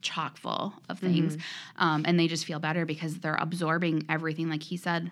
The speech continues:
Speaker 1: almost a hundred percent versus trying to have it pass through their gut. And when your gut's smaller, um, then, you know,
Speaker 2: Right.
Speaker 1: the absorption is there. Um, Crohn's,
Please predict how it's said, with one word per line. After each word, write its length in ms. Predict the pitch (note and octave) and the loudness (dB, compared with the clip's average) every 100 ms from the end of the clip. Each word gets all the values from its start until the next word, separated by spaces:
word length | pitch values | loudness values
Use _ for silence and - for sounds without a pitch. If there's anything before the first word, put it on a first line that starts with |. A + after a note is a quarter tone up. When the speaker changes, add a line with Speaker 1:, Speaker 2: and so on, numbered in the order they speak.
| - | -4
Speaker 1:
almost 260 | E3+ D#3+ D#3 | 0 0 -2
a 20 | |
hundred 320 | D#3+ E3 D#3 D#3 | -4 -4 -2 -4
percent 560 | E3 F3 E3+ D#3 - | -6 0 0 0 -2
versus 300 | - D#3 D#3+ | -4 -4 -4
trying 280 | D3+ - D#3+ | -6 -4 -2
to 60 | D#3+ | -2
have 200 | D3+ D3+ | -2 -4
it 80 | D#3 | -4
pass 300 | E3 D#3 - | -4 -6 -6
through 200 | E3 D#3 | -8 -6
their 160 | D3 | -6
gut. 220 | F#3 F3+ | -2 0
And 100 | - | 0
when 100 | E3 | 0
your 120 | D3+ D#3 | 0 -2
gut's 260 | C#3 - | -4 -4
smaller, 580 | - C#4+ C#4+ F3+ F3+ G3+ - - - - - - | 2 4 6 4 2 0 -6 -18 -18 -18 -10 2
um, 520 | F3+ E3 D#3 D3+ E3 - - | 4 4 4 2 0 -4 2
then, 380 | F3 D3+ D#3 D#3+ | 4 6 4 2
you 80 | |
know, 240 | D#3 D3 E3 - | 2 0 -2 -8
Speaker 2:
Right. 140 | E3+ D#3 | -4 2
Speaker 1:
the 80 | E3+ | 2
absorption 420 | F3 D#3+ D#3 D#3+ | 4 2 2 0
is 140 | D#3 D#3+ | 0 0
there. 280 | D#3 D#3 D#3+ - - - | -2 -2 -4 -10 -12 0
Um, 380 | E3 D#3 D#3 - - - | 2 4 2 -2 -12 -12
Crohn's, 680 | - F#3 D#3+ D#3+ F3 F3+ | 2 6 6 6 2 0